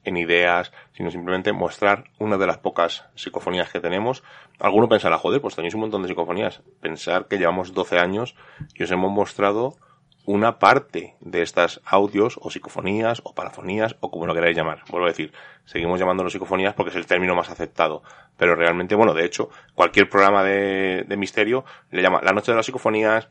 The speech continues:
eh, psic-, vamos a poner psicofonías, o sea, al final es el término más aceptado, aunque no sea el más correcto. Entonces, por eso nos hemos ceñido un poco al término psicofonías. Aunque lo dije al principio,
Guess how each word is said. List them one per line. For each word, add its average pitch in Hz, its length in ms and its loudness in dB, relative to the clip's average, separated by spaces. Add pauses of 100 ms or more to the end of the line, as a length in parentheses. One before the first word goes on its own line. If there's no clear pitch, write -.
eh, 82 420 0
psic-, - 220 -6
vamos 101 200 0
a - 20 -2
poner 110 160 0
psicofonías, 110 600 -2
o - 60 -12
sea, - 120 -2
al - 100 -6
final 85 220 -2
es - 80 -8
el 87 120 -6
término 95 220 -4
más 95 140 -6
aceptado, 101 420 0
aunque 117 180 -2
no 90 80 0
sea 90 120 0
el 82 60 0
más 80 140 -4
correcto. 71 380 -8
Entonces, 78 320 -10 (340)
por 85 100 2
eso 85 120 -2
nos 92 120 -2
hemos 90 140 -4
ceñido 87 240 -4
un 87 60 -8
poco 92 320 -4 (400)
al 87 220 0
término 90 280 -2
psicofonías. - 580 -10 (580)
Aunque 92 200 0
lo 82 60 4
dije 82 140 0
al 90 60 2
principio, 107 560 -2